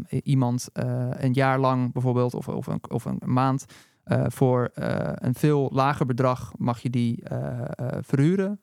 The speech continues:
bijvoorbeeld. Ehm, en diegene krijgt dan bijvoorbeeld, eh, eh, minder bescherming dan het iemand normaal zou krijgen, waardoor je ook makkelijker, nou, stel die duurdere bieder is er wel,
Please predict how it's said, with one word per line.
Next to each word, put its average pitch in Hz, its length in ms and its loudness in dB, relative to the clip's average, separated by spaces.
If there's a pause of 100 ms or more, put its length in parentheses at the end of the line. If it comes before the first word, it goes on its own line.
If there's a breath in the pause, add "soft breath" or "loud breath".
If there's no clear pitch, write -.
bijvoorbeeld. 151 560 0 (340 soft breath)
Ehm, 127 720 4
en 127 440 2
diegene 131 400 2
krijgt 123 220 0
dan 131 100 2
bijvoorbeeld, 123 540 2
eh, - 320 -4 (100)
eh, - 300 -4
minder 151 260 4
bescherming 131 420 2
dan 123 100 2
het 120 80 0
iemand 123 180 0
normaal 135 220 2
zou 151 120 0
krijgen, 135 300 0
waardoor 127 200 2
je 123 80 0
ook 131 180 2
makkelijker, 131 360 0
nou, 123 120 0
stel 135 180 0
die 127 220 0
duurdere 131 360 4
bieder 127 260 2
is 127 120 -2
er 123 80 2
wel, 143 280 2